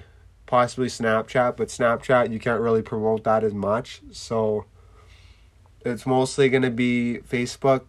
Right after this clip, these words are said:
Instagram, and, and Spotify and Anchor, I guess. Those are the four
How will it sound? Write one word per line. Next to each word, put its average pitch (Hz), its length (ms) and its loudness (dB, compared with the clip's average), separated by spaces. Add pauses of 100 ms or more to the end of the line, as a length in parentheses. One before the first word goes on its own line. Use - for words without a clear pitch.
Instagram, 120 920 -2 (1200)
and, 117 960 0 (800)
and 120 140 -2
Spotify 110 880 2
and 104 80 -2
Anchor, 120 400 -2
I 101 120 -2
guess. 98 280 -4
Those 113 240 -4
are 113 40 -6
the 113 240 -2 (160)
four 120 420 0